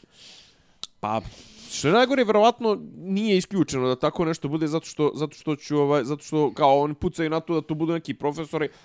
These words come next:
ali naravno da će to da budu sve ljudi, znaš, kao S N S koji ne može da istrpi da je, ono, predsjednik mesne zajednice nije iz S N S-a i to sve sad će da puste da sudstvo bude nezavisno.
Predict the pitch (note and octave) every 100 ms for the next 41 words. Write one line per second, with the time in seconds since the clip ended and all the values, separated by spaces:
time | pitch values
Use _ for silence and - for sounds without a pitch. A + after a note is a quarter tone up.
0 | _ - G#2 C3 C3+ A#2 B2 - C3 A#2+
1 | A#2 A#2 - B2+ A#2+ A2+ G2+ G#2 F#2+ -
2 | G#2+ - - _ B2+ C3 D3 D3+ - B2
3 | C3 D3+ A#2+ A#2 C#3 C#3 D3+ A2+ A2+ A2+
4 | A2+ A#2+ A#2 A#2 A#2+ - - - - B2+
5 | C#3 E3 A#2 C3+ E3 C3+ C#3+ C3+ G#2+ G2
6 | F#2 G2+ G#2 - B2 B2 B2+ A2+ A2 B2
7 | - G#2+ B2+ A2+ A2 D3 C3 C#3 C#3+ B2+
8 | B2 A#2 C3+ A#2+ A2 A2 G#2+ - B2+ A#2
9 | A2+ G2+ F#2 E2+ F2+ E2 C2 - -